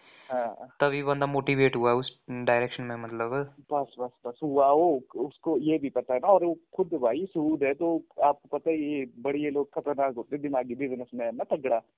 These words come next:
Speaker 2: हम्म।
Speaker 1: भाई, उसकी दुकान इतनी बड़ी है, जिस स्टेशन में हो, पाड़ा, बेशक आउटस्कर्ट में हो स्टेशन ना।
Speaker 2: हाँ, हाँ।
Speaker 1: लेकिन भाई, पूरे पालमपुर क्या, मेरे कुल्लू, मैंने देखी नहीं है वैसी दुकान, इतनी बड़ी दुकान है उसमें भी,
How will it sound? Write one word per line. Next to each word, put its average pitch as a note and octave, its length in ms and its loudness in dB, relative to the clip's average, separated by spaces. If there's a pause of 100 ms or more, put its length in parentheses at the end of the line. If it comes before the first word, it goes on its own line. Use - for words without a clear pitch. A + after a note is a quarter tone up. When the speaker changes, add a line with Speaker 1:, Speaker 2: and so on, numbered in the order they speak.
(120)
Speaker 2:
हम्म। A#2+ 340 -12
Speaker 1:
भाई, C3 140 0
उसकी G3 280 -4
दुकान D3+ 360 2
इतनी D3+ 240 -6
बड़ी D3 220 0
है, C#3+ 140 -2
जिस F#3 140 -2
स्टेशन - 400 -6
में B2 100 -4
हो, A#2+ 100 -8
पाड़ा, B2 380 4 (360)
बेशक C#3 220 2 (100)
आउटस्कर्ट C#3+ 580 6
में C#3 80 -2
हो F3+ 100 0
स्टेशन C3 360 -2
ना। D#3 260 2 (360)
Speaker 2:
हाँ, A#2+ 200 -8
हाँ। C3 240 -6 (340)
Speaker 1:
लेकिन D#3+ 300 2
भाई, D3+ 220 2
पूरे F3 440 6
पालमपुर D#3+ 600 2
क्या, F#3+ 140 4
मेरे E3+ 180 4
कुल्लू, E3 600 4 (280)
मैंने F3 320 2 (120)
देखी F3 500 2
नहीं G3 120 2
है F#3 60 2
वैसी D3 280 0
दुकान, A2+ 340 -6 (160)
इतनी E3 320 -2
बड़ी C#3+ 240 4
दुकान C3 340 -2
है F3 60 0
उसमें G#2 320 -8
भी, F2 120 -12